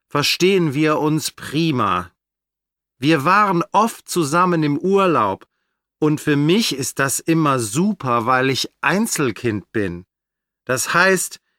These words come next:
ich habe dann immer jemanden, mit dem ich abends etwas unternehmen kann. Sonst muss ich immer mit meinen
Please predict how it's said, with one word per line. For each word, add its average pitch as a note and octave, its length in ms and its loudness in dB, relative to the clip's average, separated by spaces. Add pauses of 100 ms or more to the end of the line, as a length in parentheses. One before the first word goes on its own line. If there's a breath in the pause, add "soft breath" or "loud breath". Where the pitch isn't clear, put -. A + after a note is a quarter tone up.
(180)
ich C3+ 220 -8
habe E3 280 2
dann C#3+ 300 -2
immer G#3 300 2
jemanden, D#3 720 0
mit B2+ 200 -4
dem C3+ 220 0
ich - 260 -8
abends C#3 440 -2
etwas B2+ 400 -6
unternehmen B2+ 840 -4
kann. E2 460 -8 (560)
Sonst C#3+ 480 -2
muss E3+ 240 0
ich - 260 -4
immer F#3+ 320 0
mit E3 240 -2
meinen C#3 400 0